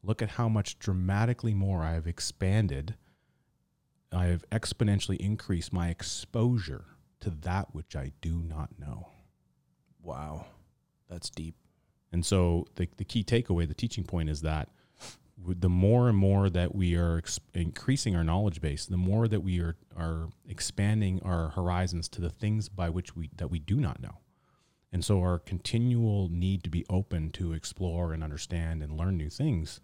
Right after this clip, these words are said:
Speaker 2: Yep.
Speaker 1: is one of the defining characteristics that I think makes or breaks it for someone who wants to pick up this process and incorporate it into their life.
Speaker 2: Oh, completely. And I, I would, uh,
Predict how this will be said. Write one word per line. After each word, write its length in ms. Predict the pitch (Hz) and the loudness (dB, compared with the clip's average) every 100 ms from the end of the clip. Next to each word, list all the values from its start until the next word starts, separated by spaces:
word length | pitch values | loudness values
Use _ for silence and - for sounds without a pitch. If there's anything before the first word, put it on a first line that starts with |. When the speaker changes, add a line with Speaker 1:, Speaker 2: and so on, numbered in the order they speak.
| - | -18
Speaker 2:
Yep. 120 | 117 - _ _ | -18 -18 _ _
Speaker 1:
is 80 | 90 | 2
one 100 | 98 | 4
of 60 | 120 | 4
the 60 | |
defining 420 | 101 95 95 98 92 | 4 0 0 0 0
characteristics 880 | 95 90 - 87 95 80 76 - - | -2 -2 -2 -2 0 -2 -4 -10 -14
that 240 | 98 90 82 - | -4 -2 -2 -6
I 60 | 90 | -4
think 180 | 92 80 | -2 0
makes 260 | 87 - | -2 -2
or 60 | 98 | -2
breaks 320 | 90 - - | -2 -4 -8
it 80 | - | -12
for 100 | 87 | -10
someone 280 | - 90 78 | -4 -4 -2
who 100 | 87 | -2
wants 240 | 87 - | -2 -2
to 180 | 87 85 - _ _ _ | -4 -4 -8 _ _ _
pick 180 | - - | -2 0
up 140 | 104 - | 0 0
this 140 | 110 | -2
process 520 | - 95 - 62 - | -2 -4 -2 -4 -4
and 100 | 80 | -2
incorporate 520 | 82 85 95 98 101 | -2 -2 -2 0 0
it 100 | 90 | 0
into 140 | 98 98 | 0 0
their 100 | 101 | 0
life. 320 | 120 127 - - - - | 0 -4 -10 -20 -16 -2
Speaker 2:
Oh, 200 | 113 110 | 0 2
completely. 600 | - 92 101 98 87 - _ | 2 2 2 0 -4 -10 _
And 580 | 110 98 95 95 92 110 - - | 4 6 6 4 2 -2 -8 -2
I, 160 | 98 - | -2 0
I 40 | 98 | -2
would, 240 | 95 95 | -2 0
uh, 300 | 98 98 | 2 2